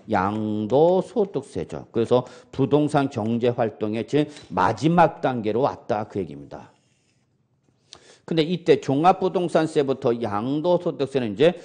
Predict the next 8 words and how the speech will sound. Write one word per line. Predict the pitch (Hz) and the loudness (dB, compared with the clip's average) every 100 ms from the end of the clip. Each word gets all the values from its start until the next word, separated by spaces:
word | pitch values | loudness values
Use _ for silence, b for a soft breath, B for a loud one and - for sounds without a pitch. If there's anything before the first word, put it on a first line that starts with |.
| B B B | B B B
지방자치단체가 | - 139 113 147 165 180 - 101 - 143 139 143 151 135 131 | -6 -6 0 0 0 -6 -6 -10 -8 -2 -2 -2 -2 -2 -2
부과하는 | 123 123 | -2 -4
지방세가 | - 113 135 156 - 151 123 | -4 -2 -2 -2 -4 -2 0
아니라 | 107 139 156 B _ | 2 2 2 B _
국가가 | 135 131 175 147 151 | -8 -4 -2 2 2
부과하는 | 127 123 135 | 2 0 0
뭐죠, | 101 101 | 0 0
여러분? | 110 107 170 | 0 0 -2